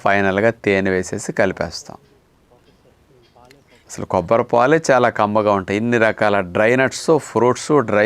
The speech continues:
ఫ్రూట్స్ వేసి సిద్ధం చేసుకున్న హోలీ డ్రింక్ చివరిగా దానిమ్మ గింజలు ఫినిషింగ్ టచ్లా వేసేస్తాం, అయిపోతుంది. ఎవరికైనా ఎక్కువ బలంగా కావాలన్నా,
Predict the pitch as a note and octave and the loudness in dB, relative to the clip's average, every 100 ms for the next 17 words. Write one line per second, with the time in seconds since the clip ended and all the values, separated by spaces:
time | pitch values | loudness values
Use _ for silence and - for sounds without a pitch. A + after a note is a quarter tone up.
0 | A#2 - C3 - C#3 A#2+ A2+ - G#2+ F#2 | 0 0 -2 0 -2 0 0 0 -4 -4
1 | G2+ - _ _ _ _ _ _ _ _ | -8 -20 _ _ _ _ _ _ _ _
2 | _ - _ _ _ - A2 B2 A2+ A#2 | _ -20 _ _ _ -2 -2 0 0 0
3 | A2 - G#2+ G2 G#2+ C3 C#3 B2 A2 F#2+ | -2 -4 -4 -2 0 2 2 0 -4 -4
4 | - - _ _ _ _ _ A#3+ - _ | -8 -20 _ _ _ _ _ -20 -20 _
5 | _ _ _ _ _ - A2+ A2+ A2 G#2+ | _ _ _ _ _ -2 2 2 2 2
6 | G2 G2 A2 B2 B2+ A#2+ A2+ A2 G2+ - | 2 2 2 2 0 0 0 0 0 -4
7 | - _ - A2+ A2 A#2 G2+ G#2 - G#2 | -14 _ -4 -4 -4 -6 -4 -4 -2 -2
8 | A#2 A2 G2+ F#2+ - - C#3 - _ _ | 0 -2 -2 -4 -4 -8 -8 -14 _ _
9 | _ F#2+ E2+ E2+ D2+ - - - _ _ | _ -4 -4 -8 -10 -14 -20 -20 _ _
10 | G#2 A#2+ C#3+ D3 D3 B2+ - A2+ F#2+ A2+ | 0 2 2 2 0 0 0 0 2 2
11 | C#3+ D3 D#3 C3+ A#2+ A2 G#2+ G#2 G2+ | 2 2 2 2 2 4 4 0 -2